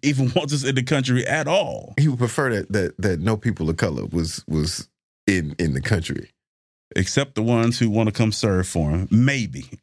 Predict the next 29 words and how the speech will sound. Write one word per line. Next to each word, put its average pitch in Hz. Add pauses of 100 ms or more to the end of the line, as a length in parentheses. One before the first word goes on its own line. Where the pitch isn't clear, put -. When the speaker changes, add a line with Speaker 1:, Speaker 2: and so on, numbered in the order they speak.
(180)
Speaker 1:
<laughs> -
Maybe. 123
Speaker 2:
I -
don't 107
know 110
who's 120
serving 120
for 98 (220)
him. 160
<laughs> 415 (1500)
Speaker 1:
But 156
the, 151
the 139
reason 185
I, 123
I -
bring 185
Speaker 2:
He, -
Speaker 1:
it 117
up 135
Speaker 2:
he 190
Speaker 1:
is 143
Speaker 2:
is, 151
he 165
is 135
definitely 120
a 80
threat 101
to, 78